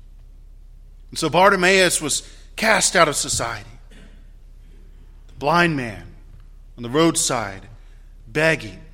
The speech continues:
just so he could eat, hoping that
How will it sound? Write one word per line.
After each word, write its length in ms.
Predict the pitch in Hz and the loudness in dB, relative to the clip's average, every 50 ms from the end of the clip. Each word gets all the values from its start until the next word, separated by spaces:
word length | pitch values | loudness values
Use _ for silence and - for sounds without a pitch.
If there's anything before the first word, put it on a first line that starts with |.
| - - - - - - - - - - - - - - - - - - | -20 -20 -20 -20 -20 -20 -20 -20 -20 -20 -20 -20 -20 -20 -20 -20 -14 -2
just 300 | - 196 214 - - - | 0 0 2 2 0 -2
so 120 | 208 185 | -2 -4
he 240 | 165 160 180 185 175 | -4 -4 -6 -6 -6
could 320 | - - 165 156 - - - | -6 -6 -6 -6 -6 -10 -12
eat, 580 | - 175 165 143 123 - - - - - - - - - - - - - - - - - - - - - - - - - - - - - - - - - - - - - - - - - - - - - - | -10 -10 -8 -8 -10 -14 -18 -16 -14 -14 -14 -16 -18 -20 -20 -20 -20 -20 -20 -20 -20 -20 -20 -20 -20 -20 -20 -20 -20 -20 -20 -20 -20 -20 -20 -20 -20 -20 -20 -20 -20 -20 -20 -20 -20 -20 -20 -20 -20 -18 0
hoping 580 | - 196 226 240 226 - 202 190 185 175 165 | 4 6 6 6 6 4 2 2 2 2 4
that 260 | 156 151 143 - - | 4 4 2 2 -2